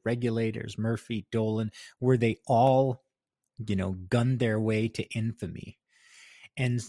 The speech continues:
and, and we had to go there. And I know many of you have gone there. You've had that first experience of driving into Lincoln and you see the house there on your, on your right side as you, uh, as you pull into town from the west.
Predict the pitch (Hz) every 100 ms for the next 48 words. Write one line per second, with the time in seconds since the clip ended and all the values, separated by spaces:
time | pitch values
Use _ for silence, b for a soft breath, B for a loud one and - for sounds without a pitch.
0 | - 131 123 131 - 135 131 117 143 135
1 | 143 147 135 185 208 120 - - - 113
2 | 123 131 120 123 135 135 117 131 123 -
3 | 127 120 113 120 120 101 90 98 95 -
4 | 113 113 104 - _ 135 135 - 127 -
5 | - 131 127 117 101 104 95 113 107 117
6 | 113 113 - 110 113 113 107 98 95 95
7 | - 135 - - - 131 123 - 117 101
8 | 107 107 98 98 B B B B B B
9 | 110 110 107 104 110 113 - 117 110 110
10 | 101 - 104 98 98 123 95 98 107 101
11 | - - 110 104 - 98 120 110 98 101
12 | _ _ _ _ _ _ _ _ - -
13 | 135 117 110 98 113 - - -